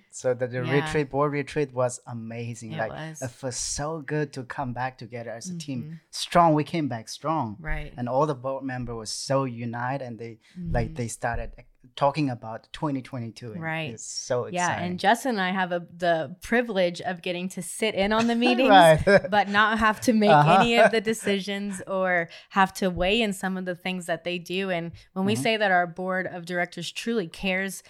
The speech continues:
Speaker 2: not only about the organization, but the mission, the
Speaker 1: Mm-hmm.
Speaker 2: why, the people that are lost, the ones that have never heard about Jesus,
Speaker 1: Right.
Speaker 2: it's, it's so,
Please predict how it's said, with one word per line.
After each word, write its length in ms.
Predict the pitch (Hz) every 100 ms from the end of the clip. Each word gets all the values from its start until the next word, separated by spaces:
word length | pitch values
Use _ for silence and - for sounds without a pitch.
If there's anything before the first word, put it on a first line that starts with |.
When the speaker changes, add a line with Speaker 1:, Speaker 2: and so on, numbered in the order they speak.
| - _
Speaker 2:
not 200 | 196 190
only 540 | 196 214 247 220 196 170 -
about 600 | 196 175 185 180 170 196
the 100 | 185
organization, 800 | 196 190 185 170 180 185 - 175
but 220 | 165 170
the 100 | 175
mission, 540 | 165 170 180 - 156 160
the 120 | 170
Speaker 1:
Mm-hmm. 80 | 170
Speaker 2:
why, 420 | 175 165 156 175 180
the 100 | 180
people 420 | - 208 196 196
that 160 | 185
are 100 | 170
lost, 520 | 165 156 156 156 - - - _
the 80 | 190
ones 180 | 180 180
that 120 | 180
have 100 | 170
never 320 | 175 175 180
heard 160 | 180 175
about 240 | 170 202
Jesus, 520 | 160 185 170 165 160 -
Speaker 1:
Right. 140 | 117 110
Speaker 2:
it's, 180 | 101 _ _ _
it's 180 | 196 190
so, 540 | - 202 208 196 185